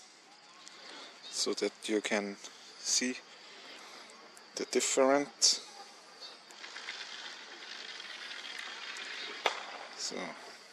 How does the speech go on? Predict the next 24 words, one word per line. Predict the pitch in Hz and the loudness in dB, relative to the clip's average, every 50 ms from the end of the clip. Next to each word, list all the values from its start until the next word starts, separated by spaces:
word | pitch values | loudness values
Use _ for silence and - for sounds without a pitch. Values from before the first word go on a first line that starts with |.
| - - - - | -18 -16 -8 -6
come | - - 185 175 | -4 -4 -2 0
on. | 180 185 185 185 - - - - - - - - - - - - - - - - - - - - - - - - - - - - - - - - - - - - | 0 0 0 0 -2 -8 -16 -16 -14 -14 -12 -12 -10 -10 -10 -12 -12 -12 -14 -14 -12 -12 -14 -14 -12 -14 -14 -14 -14 -14 -14 -14 -14 -16 -16 -16 -16 -12 -6 0
This | - 101 - - | 4 4 4 6
is | 98 - - | 4 2 2
the | - 98 | 2 2
maximum | 98 98 - - - - 104 101 98 95 98 - | 2 2 6 6 6 6 6 2 -2 0 0 2
zoom | - - 127 127 135 131 - - - - | 2 4 4 2 2 0 -4 -10 -10 -8
of | - - - - | -4 -4 -4 -2
the | - - | -2 -4
B | - 104 101 | -2 -2 0
one | 101 104 95 95 | 0 0 0 2
thousand. | - - 101 101 107 - 120 131 127 - - - - - - - - - - - - - - - - - - - - - - - - - - - - - - - - - - - - - - - - - - - - | 2 4 6 6 6 6 4 2 -2 -4 -8 -10 -16 -16 -16 -16 -16 -16 -16 -16 -16 -16 -16 -16 -14 -12 -12 -12 -12 -14 -16 -16 -16 -16 -16 -18 -18 -18 -16 -16 -16 -16 -14 -14 -14 -14 -14 -14 -14 -12 -12 -6 -2
So | - - - 107 95 98 | -2 -2 0 0 4 4
let's | 104 107 - - | 6 8 8 6
go | - 104 104 104 | 6 6 6 6
over | 101 104 107 | 8 8 8
the, | 104 - 110 110 104 107 - - - - - - - - | 8 8 6 6 6 2 -2 -10 -12 -14 -14 -14 -8 -6
to | - 110 | -4 4
the | 107 113 117 110 117 117 - - - - - 135 | 8 8 8 8 6 2 0 -6 -14 -10 -2 4
moon. | 135 135 131 120 104 104 - - - - - - - - - - - - - - - - - - - - - - - - - - - - - - - | 8 8 8 8 6 4 0 -12 -16 -18 -16 -16 -16 -16 -14 -14 -14 -14 -12 -12 -12 -10 -10 -10 -10 -10 -12 -12 -14 -14 -18 -18 -18 -18 -18 -14 -6
So | - - - - - | -2 -2 0 0 0
fix | - 98 - - - 110 - - - - | -2 2 2 2 2 4 6 6 6 8
the | - - | 8 4
camera. | - - 120 113 120 127 131 131 135 143 | 2 4 4 2 6 6 8 12 12 10